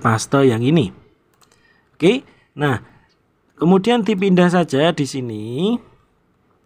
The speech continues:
Nah, setelah dipindah di sebelah kiri ini, selanjutnya angkanya bisa dirubah. Misalnya saya ubah menjadi dua meter seperti ini.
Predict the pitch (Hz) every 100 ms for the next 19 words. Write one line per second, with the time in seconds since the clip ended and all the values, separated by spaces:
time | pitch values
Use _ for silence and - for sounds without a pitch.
0 | _ _ _ _ _ _ 143 127 - 147
1 | 135 135 139 143 196 165 - 143 127 135
2 | 135 143 117 107 110 139 208 262 _ _
3 | _ _ _ _ _ _ _ _ _ -
4 | 160 151 151 196 220 220 214 - - 156
5 | 160 160 190 190 151 139 131 131 147 175
6 | 120 117 117 107 135 156 165 151 110 107
7 | 107 104 - 160 180 185 - _ _ _
8 | - 123 117 104 98 151 170 180 180 180
9 | 165 _ _ _ _ _ _ _ 139 139
10 | 143 151 165 185 98 - 117 110 123 139
11 | 147